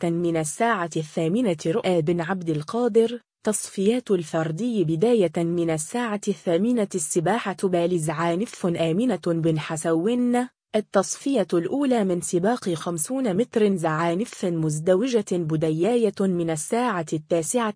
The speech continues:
والدقيقة السادسة. تسنيم الجبالي، التصفية الثانية من سباق مائتان متر زعنفة واحدة بداية من الساعة التاسعة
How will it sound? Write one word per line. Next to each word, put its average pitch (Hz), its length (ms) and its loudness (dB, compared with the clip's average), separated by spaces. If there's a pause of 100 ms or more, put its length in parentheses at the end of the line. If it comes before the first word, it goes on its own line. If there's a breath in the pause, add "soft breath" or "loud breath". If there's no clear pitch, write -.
والدقيقة 165 840 0
السادسة. 175 600 0
تسنيم 185 760 0
الجبالي، 220 800 0 (260)
التصفية 233 800 -2
الثانية 185 560 0
من 180 180 0
سباق 208 480 -2
مائتان 185 680 0
متر 208 400 2
زعنفة 175 600 0
واحدة 175 680 0
بداية 175 680 2
من 170 340 0
الساعة 180 640 -2
التاسعة 175 600 0